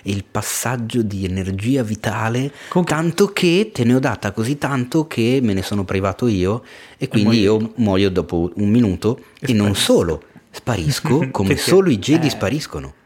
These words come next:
Speaker 2: Eh già. Tra l'altro, eh,
Speaker 1: Eh.
Speaker 2: non abbiamo parlato dell'apparizione di Luke. Uti-,
Speaker 1: Mm.
Speaker 2: utilissima.
Speaker 1: Sì,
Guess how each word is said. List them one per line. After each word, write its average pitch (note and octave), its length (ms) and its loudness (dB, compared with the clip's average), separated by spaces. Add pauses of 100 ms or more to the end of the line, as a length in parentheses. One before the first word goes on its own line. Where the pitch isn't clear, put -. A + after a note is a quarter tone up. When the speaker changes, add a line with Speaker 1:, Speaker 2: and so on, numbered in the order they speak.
(500)
Speaker 2:
Eh A2+ 140 -8
già. G#2+ 140 -10 (1800)
Tra D#3+ 160 2
l'altro, A#2+ 560 0 (920)
eh, - 100 -6
Speaker 1:
Eh. A2 400 -2
Speaker 2:
non B2 180 2
abbiamo C3 240 2
parlato C#3 220 2
dell'apparizione A2+ 680 0
di G#2+ 140 -2
Luke. B2 320 -2 (640)
Uti-, G2 320 2
Speaker 1:
Mm. C3+ 120 2
Speaker 2:
utilissima. A2+ 680 0
Speaker 1:
Sì, F2+ 300 -2